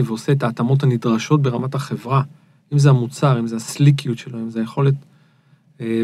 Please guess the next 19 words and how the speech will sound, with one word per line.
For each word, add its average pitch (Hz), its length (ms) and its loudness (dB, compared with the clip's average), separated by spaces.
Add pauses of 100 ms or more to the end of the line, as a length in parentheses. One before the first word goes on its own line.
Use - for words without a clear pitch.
באמת, 127 500 0
אה, 123 260 4
לקחת 127 380 -4
קונטרול, 127 640 4
אה, 120 200 0
מהיר, 120 500 4 (840)
אה, 120 60 -8 (840)
על 117 160 -8
ה-value 135 360 8
proposition 135 500 2
ולהגיע 117 340 2
ל-alignment 131 580 6
of 110 80 -6
interest 139 380 2
בצורה 127 340 -4
מאוד, 123 220 -4
מאוד, 120 120 -6
מאוד 117 200 -6
יפה. 113 280 -8